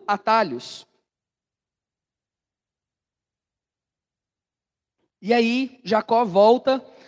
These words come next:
pra sua terra. Mas nesse caminho de volta, Jacó tem o seu terceiro encontro com Deus, que acontece em Manaim,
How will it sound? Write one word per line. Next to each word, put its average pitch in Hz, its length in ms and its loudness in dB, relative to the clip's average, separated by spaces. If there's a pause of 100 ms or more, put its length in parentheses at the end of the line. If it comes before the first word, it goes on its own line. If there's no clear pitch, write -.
pra 214 140 -2
sua - 180 -2
terra. 214 300 0
Mas 226 180 2
nesse 277 240 0
caminho 302 340 4
de 294 120 4
volta, 277 520 4 (840)
Jacó 208 320 4
tem 262 160 0
o - 20 0
seu 269 160 2
terceiro 277 380 2
encontro 285 340 2
com 302 140 4
Deus, 262 480 4 (260)
que - 80 -2
acontece 277 500 2
em 277 120 -2
Manaim, 254 580 2